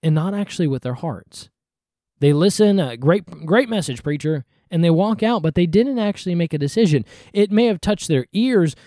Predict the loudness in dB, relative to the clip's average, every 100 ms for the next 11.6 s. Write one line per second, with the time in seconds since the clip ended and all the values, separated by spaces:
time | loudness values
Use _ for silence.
0 | _ 0 2 2 2 2 0 -2 -4 -4
1 | -4 -4 -4 -4 -6 -6 -14 -20 _ _
2 | _ _ -2 0 0 0 0 2 0 -2
3 | -6 -6 -4 -2 0 2 2 0 -2 -2
4 | -4 -8 -10 -8 -6 -4 -4 -6 -6 -4
5 | -6 -6 -6 -2 -2 -4 -6 -8 -8 -8
6 | -8 -6 -6 -4 -4 -6 -12 -12 -4 -2
7 | -2 0 0 -2 -6 -2 2 2 2 -2
8 | -4 -8 -8 -6 -6 -6 -8 -6 -6 -2
9 | 0 0 0 -4 -2 -2 -2 -4 -14 -20
10 | _ _ _ _ -6 -4 -4 -4 -4 -2
11 | -4 -4 -6 -6 -8 -16